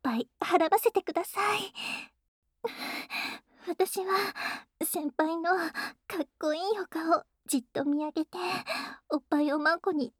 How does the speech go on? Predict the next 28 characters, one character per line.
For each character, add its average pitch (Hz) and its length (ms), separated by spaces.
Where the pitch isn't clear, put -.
種 302 240
付 - 240
け - 40
懇 392 220
願 381 180
し - 80
て 320 160
ま 349 140
す。 - 160
は 403 60
い、 - 0
う - 40
ん、 269 40
い - 20
い - 20
で 523 100
す 480 140
よ。 415 60
い 403 80
っ - 100
ぱ 480 80
い - 20
出 494 180
し - 60
て 587 140
く 403 80
だ 466 120
さ - 80